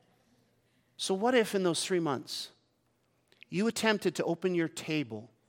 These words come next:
your patio, your front porch, whatever, to your neighbors or to some of the people in your life network? If you're an apartment dweller,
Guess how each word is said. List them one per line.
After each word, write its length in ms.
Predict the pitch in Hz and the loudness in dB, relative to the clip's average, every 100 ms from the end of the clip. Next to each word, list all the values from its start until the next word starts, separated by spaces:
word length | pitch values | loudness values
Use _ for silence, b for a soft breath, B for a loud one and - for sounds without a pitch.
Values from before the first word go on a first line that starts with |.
| _ _ _ _ _ - | _ _ _ _ _ -4
your 140 | 139 | -4
patio, 760 | - - - 170 160 120 107 107 _ _ _ _ _ | -2 -2 2 4 4 0 -6 -12 _ _ _ _ _
your 120 | - 135 | -6 -6
front 380 | - 175 175 | 2 2 2
porch, 640 | - 175 151 120 - - - _ - | -2 0 0 0 -6 -10 -10 _ -14
whatever, 600 | 147 170 208 202 180 135 | 0 6 8 8 6 2
to 180 | 113 - | -4 0
your 140 | 165 165 | 2 2
neighbors 640 | 165 185 185 147 113 135 | 4 6 4 2 -2 -2
or 100 | 123 | -4
to 140 | - | -4
some 240 | - 190 202 | 0 2 2
of 80 | |
the 40 | 180 | 0
people 380 | - 190 185 175 | -2 -2 0 0
in 80 | |
your 140 | 156 147 | 0 2
life 320 | 156 160 - | 2 2 0
network? 500 | 151 123 123 117 - b b b b b b b | -4 -2 -8 -10 -18 b b b b b b b
If 120 | 151 185 | -4 2
you're 100 | 190 | 4
an 60 | |
apartment 640 | 202 - 240 247 196 190 147 | 4 10 10 10 4 2 0
dweller, 500 | 143 139 123 113 | 6 6 6 -2